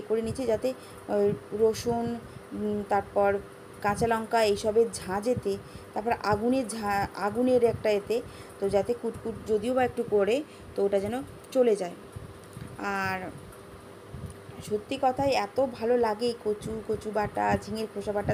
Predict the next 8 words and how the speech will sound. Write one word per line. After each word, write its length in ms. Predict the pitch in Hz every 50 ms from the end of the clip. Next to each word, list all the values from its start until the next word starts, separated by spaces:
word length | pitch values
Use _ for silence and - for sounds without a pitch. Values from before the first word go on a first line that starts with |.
| 202 -
আমার 180 | - 302 285 262 -
দারুণ 300 | 208 190 196 208 226 226 214
লাগে 180 | 208 196 196 196 196
খেতে, 240 | - 196 - - 190 - - - - - - - - - - -
খুব 140 | - 277 277 247 - - - - - - - - - - - -
ভালো 220 | 202 202 196 190
লাগে। 240 | 185 180 180 185 185 190 - - - - - - - - - - - - -
আর 360 | - 214 214 208 208 208 208